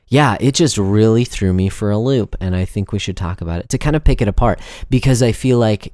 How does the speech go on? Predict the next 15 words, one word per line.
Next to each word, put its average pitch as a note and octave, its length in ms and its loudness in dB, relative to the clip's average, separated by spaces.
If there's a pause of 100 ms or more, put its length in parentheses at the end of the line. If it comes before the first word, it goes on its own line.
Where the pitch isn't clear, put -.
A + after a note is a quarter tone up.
when G#2+ 240 2
you G2 100 4
first - 340 -2
watch F#2 320 -2
it, D#2 180 -6 (600)
I, G2+ 280 -2 (640)
like G#2 420 -2
you G#2 120 0
were, E2+ 200 -2
I G2+ 80 0
was G#2 140 0
just - 220 -8
in F2 100 0
shock. - 580 -6
Like, - 380 -10